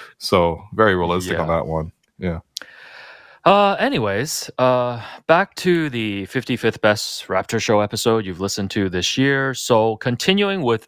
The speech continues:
Speaker 2: our exit interview recaps, uh, I didn't pull any clips for Gary Trent Junior, Scotty Barnes, or O G Anunoby. Like, if we're, if we're being real,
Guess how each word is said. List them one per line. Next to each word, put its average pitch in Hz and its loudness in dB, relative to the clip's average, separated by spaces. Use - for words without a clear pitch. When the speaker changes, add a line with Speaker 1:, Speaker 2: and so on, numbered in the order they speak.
Speaker 2:
our 92 2
exit 143 2
interview 123 2
recaps, 113 2
uh, 101 0
I 285 4
didn't 262 0
pull 120 4
any 107 -2
clips - -2
for 95 -6
Gary 98 0
Trent 95 -2
Junior, 95 -4
Scotty 98 2
Barnes, 95 0
or 95 0
O 101 2
G 101 -6
Anunoby. 95 -2
Like, 107 0
if 160 -2
we're, 226 6
if 208 2
we're 254 4
being 135 2
real, 101 -2